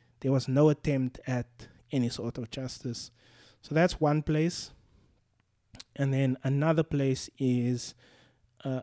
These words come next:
a town called, uh, Kleinfontein. And that's a less kno-, lesser known one. It's near Pretoria in South Africa, so near the, the, uh,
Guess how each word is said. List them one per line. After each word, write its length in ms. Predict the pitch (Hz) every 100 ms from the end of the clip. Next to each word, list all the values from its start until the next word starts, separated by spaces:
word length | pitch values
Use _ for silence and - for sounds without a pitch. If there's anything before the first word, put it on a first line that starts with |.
| -
a 100 | 135
town 420 | - 120 139 131
called, 560 | - 127 120 123 135 - - - -
uh, 100 | 131 -
Kleinfontein. 880 | - 156 143 - 131 123 117 117 127 _ _ _ - _ - _ _ _ _ -
And 280 | 139 135 139
that's 200 | 180 208
a 60 |
less 420 | 151 131 165 -
kno-, 220 | 160 160 170
lesser 300 | 147 156 202
known 280 | 170 170 160
one. 400 | 160 175 175 180 - -
It's 220 | 143 -
near 240 | 143 151
Pretoria 680 | 160 160 156 165 156 156 151
in 100 | 147
South 160 | 151 143
Africa, 460 | 143 - 151 151 147
so 140 | 151
near 300 | 135 139 139
the, 380 | 147 139 127 127 - -
the, 360 | 135 127 127 -
uh, 180 | 120